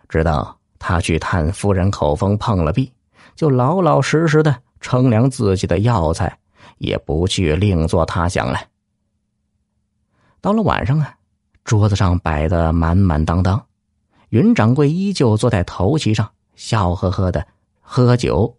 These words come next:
吃菜。但李二狗和白鹏飞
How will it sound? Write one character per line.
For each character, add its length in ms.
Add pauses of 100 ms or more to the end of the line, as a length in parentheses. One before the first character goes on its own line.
吃 160
菜。 220 (880)
但 240
李 200
二 320
狗 260
和 140
白 300
鹏 200
飞 320